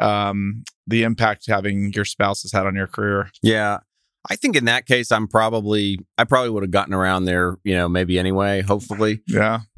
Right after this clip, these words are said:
Speaker 2: Uh, but I will say, i-, in general, I just,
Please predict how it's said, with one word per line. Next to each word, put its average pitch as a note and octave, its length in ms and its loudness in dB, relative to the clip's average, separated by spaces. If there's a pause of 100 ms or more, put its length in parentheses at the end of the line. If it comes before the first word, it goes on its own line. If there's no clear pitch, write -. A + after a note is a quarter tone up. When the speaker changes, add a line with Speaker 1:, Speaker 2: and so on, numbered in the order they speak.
(140)
Speaker 2:
Uh, F#2 300 0
but G2+ 260 0
I G2+ 160 2
will G2 260 0
say, E2 560 -2 (640)
i-, D#2 180 -8
in F#2+ 180 0
general, F2 480 0
I D#2+ 120 0
just, E2 300 -6